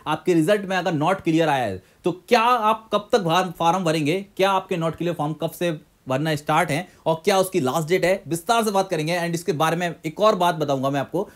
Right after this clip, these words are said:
उसके साथ साथ दो और नोटिफिकेशन है, एक पीजी से रिलेटेड है और एक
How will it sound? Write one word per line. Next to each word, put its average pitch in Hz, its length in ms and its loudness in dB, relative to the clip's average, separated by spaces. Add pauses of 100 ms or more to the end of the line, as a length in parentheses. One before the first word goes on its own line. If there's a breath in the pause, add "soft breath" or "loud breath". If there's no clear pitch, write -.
(160 loud breath)
उसके 185 220 -2
साथ 214 200 0
साथ 226 180 2
दो 196 200 6
और 214 180 6
नोटिफिकेशन 160 580 -2
है, 160 120 -2
एक 165 160 -6
पीजी 175 220 -4
से 208 120 0
रिलेटेड 170 320 -2
है 185 200 -2
और 160 140 0
एक 180 120 -2